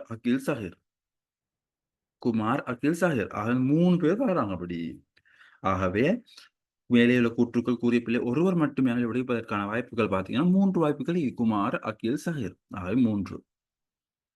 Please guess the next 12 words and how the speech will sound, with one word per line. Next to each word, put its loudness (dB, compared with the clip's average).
மேலே 6
உள்ள 2
கூற்றுக்கள் -2
கூறிய 2
பிள்ளைகளில் -2
ஒருவர் 4
மட்டும் -2
ஜன்னலை -2
உடைப்பதில் -6
தொடர்புபட்டவர் -2
எனின், 2
இக்கூற்றுக்கள் 2